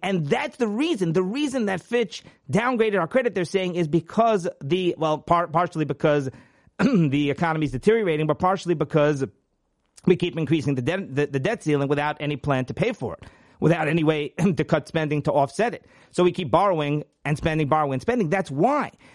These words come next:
So it turns out the media is telling us how freezing the debt ceiling would be bad for our credit. And what Fitch is saying is, no, that we're downgrading it because you kept hiking the debt ceiling without cutting, without cutting spending, without cutting government spending. So it's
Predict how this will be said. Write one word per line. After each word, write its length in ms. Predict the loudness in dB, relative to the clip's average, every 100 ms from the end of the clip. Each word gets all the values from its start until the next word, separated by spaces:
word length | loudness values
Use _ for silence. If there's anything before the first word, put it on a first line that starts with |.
| -6
So 200 | 0 2
it 100 | 2
turns 340 | 0 0 0
out 380 | 0 0 -4 -2
the 80 | 0
media 340 | 2 2 0
is 100 | 0
telling 300 | 0 0 2
us 120 | 0
how 100 | 0
freezing 320 | -2 -2 -2 0
the 80 |
debt 220 | 0 -2 0
ceiling 280 | 0 0
would 120 | 0 0
be 60 |
bad 260 | 0 -2 -2
for 100 | 0
our 120 | -2
credit. 440 | 0 -2 -2 -6 -10 _ -8
And 160 | 0 0
what 120 | 0
Fitch 200 | -2 -4
is 100 | -4
saying 260 | -2 2
is, 120 | 2 2
no, 460 | 2 2 -2 -8 -6
that 200 | -4 0
we're 120 | 0
downgrading 500 | 0 -2 0 0 0
it 100 | -2
because 480 | -4 -2 0 0 -2
you 60 |
kept 240 | -2 -2 0
hiking 340 | -4 -2 -4
the 80 | -2
debt 220 | -2 -2
ceiling 480 | 0 0 2 0 -4 -10 _ _
without 380 | 0 0 -2 -2
cutting, 380 | -2 0 -4 -8 _
without 280 | -2 -2 -2
cutting 260 | -2 -2
spending, 360 | -2 -2 -2 -6 _
without 300 | -2 -2 -2
cutting 220 | -2 0
government 320 | 0 0 -2 -2
spending. 260 | -4 -4
So 300 | 0 2 2
it's 140 | 0